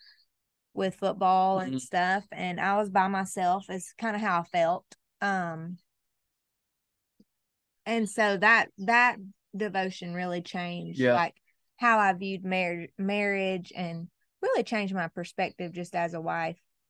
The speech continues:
Speaker 1: It was, it was amazing for me.
Speaker 2: Yeah.
Speaker 1: Um, and then I,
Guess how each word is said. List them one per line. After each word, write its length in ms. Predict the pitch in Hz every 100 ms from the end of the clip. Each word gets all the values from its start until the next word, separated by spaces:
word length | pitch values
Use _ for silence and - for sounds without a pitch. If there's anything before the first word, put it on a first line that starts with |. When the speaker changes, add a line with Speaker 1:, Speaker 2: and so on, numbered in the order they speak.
| _ _ -
Speaker 1:
It 120 | 220
was, 260 | 214 175 - _ -
it 80 | 214
was 160 | 202
amazing 520 | 175 165 175 175 165 151
for 120 | 170
me. 340 | 175 170 175 -
Speaker 2:
Yeah. 300 | 131 120 120 - _
Speaker 1:
Um, 360 | - 208 190 185
and 160 | 226 269
then 240 | 302 269
I, 120 | 285